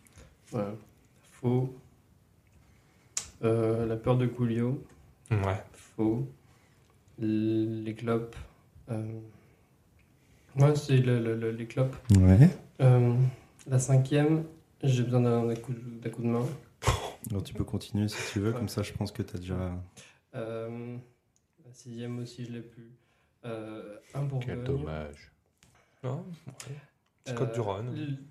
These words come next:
Speaker 1: Trust. Pour, euh, la, je crois que c'est la neuvième.
Speaker 3: Ouais.
Speaker 4: J'étais sûr que c'était les Forbans.
Speaker 1: <laughs> J'ai raté, bah, du coup, j'ai pas toute la phrase, mais
Speaker 3: J'ai raté la Jeep Renegade of
Speaker 1: <laughs> Ouais. Du coup, il m'en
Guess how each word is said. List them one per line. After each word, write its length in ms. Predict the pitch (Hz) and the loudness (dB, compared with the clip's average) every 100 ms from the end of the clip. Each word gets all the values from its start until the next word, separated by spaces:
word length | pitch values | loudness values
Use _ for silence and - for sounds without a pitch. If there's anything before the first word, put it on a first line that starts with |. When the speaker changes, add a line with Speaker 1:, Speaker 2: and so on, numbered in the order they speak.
| _ | _
Speaker 1:
Trust. 640 | - 143 147 - - - _ _ _ _ _ _ _ 127 | -12 -10 -10 -14 -20 -20 _ _ _ _ _ _ _ -20
Pour, 220 | 113 104 | -18 -14
euh, 180 | 110 113 | -14 -14
la, 80 | 92 95 - 120 120 | -16 -18 -20 -20 -20
je 80 | 127 | -20
crois 120 | _ 131 | _ -20
que 60 | |
c'est 60 | 131 | -18
la 40 | 123 | -16
neuvième. 440 | 123 127 101 92 | -16 -12 -10 -6
Speaker 3:
Ouais. 120 | 101 | -6
Speaker 4:
J'étais 140 | 165 - | -8 -12
sûr 180 | - - | -18 -18
que 60 | |
c'était 100 | - | -18
les 80 | 87 | -20
Forbans. 420 | - 87 87 98 110 - - - 135 - | -18 -20 -16 -16 -14 -14 -16 -14 -12 -8
Speaker 1:
<laughs> 140 | 135 135 - - _ _ _ - - - - _ _ _ _ _ | -6 -6 -8 -20 _ _ _ -16 -14 -16 -20 _ _ _ _ _
J'ai 460 | 156 131 127 127 131 | -8 -6 -6 -6 -6
raté, 400 | 131 135 135 151 | -4 -4 -6 -10
bah, 120 | 135 | -10
du 180 | 123 127 | -12 -14
coup, 140 | - 143 | -20 -20
j'ai 60 | |
pas 120 | - 131 | -20 -20
toute 180 | - | -20
la 80 | 135 | -20
phrase, 260 | - 131 127 | -14 -10 -4
mais 100 | 135 - | -2 -2
Speaker 3:
J'ai 120 | 95 98 | -2 -2
raté 400 | 92 - - 113 | -2 -2 -2 -2
la 180 | 101 | -2
Jeep 280 | 92 107 110 | -6 -10 -6
Renegade 480 | 101 98 104 107 110 | -4 0 0 2 0
of 100 | 104 | 0
Speaker 1:
<laughs> 640 | 104 104 180 160 170 175 135 | -2 0 0 2 2 2 0
Ouais. 220 | - - - 170 - - - - - - _ _ _ _ _ _ _ | -2 -8 -12 -14 -18 -20 -20 -10 -10 -10 _ _ _ _ _ _ _
Du 160 | 123 110 | -18 -18
coup, 280 | _ 120 120 | _ -10 -10
il 100 | 120 | -10
m'en 140 | 113 | -10